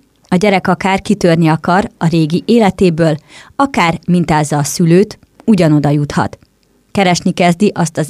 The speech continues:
élményt, amitől ő oké lesz. Ez egy idő után már nem lesz a kezében.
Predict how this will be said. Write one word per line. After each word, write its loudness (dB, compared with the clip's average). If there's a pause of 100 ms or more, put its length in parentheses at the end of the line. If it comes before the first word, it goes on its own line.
élményt, 2
amitől 0 (140)
ő 2 (260)
oké -2
lesz. -2 (440)
Ez -2
egy 0
idő 2
után 2
már 2
nem 2
lesz -2
a -2
kezében. -2